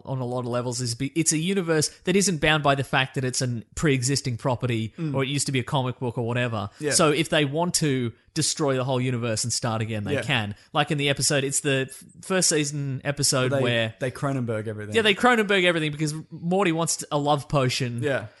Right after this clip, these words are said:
Speaker 1: But he can't use it if he's sick, but he does use it 'cause he's sick, and then it, cr-, he, yeah, everybody turns into a,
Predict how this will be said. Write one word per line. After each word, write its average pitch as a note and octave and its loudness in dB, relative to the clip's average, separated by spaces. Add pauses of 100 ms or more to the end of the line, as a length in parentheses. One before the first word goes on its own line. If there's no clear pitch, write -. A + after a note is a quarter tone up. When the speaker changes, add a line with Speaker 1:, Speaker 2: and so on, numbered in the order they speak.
(320)
Speaker 1:
But D#3 4
he D3 2
can't D3+ 2
use C#3 2
it C3 0
if A#2+ -4
he's B2 -2
sick, - -2
but C3+ -4
he B2 -2
does C#3 2
use B2 0
it B2 -8
'cause B2 -8
he's A#2 -4
sick, A2+ -2
and A#2+ -4
then A#2 -4
it, A2+ -8
cr-, - -6
he, C#3 -2
yeah, B2+ 0
everybody D3+ 0
turns C3+ 0
into B2 -2
a, A2+ -4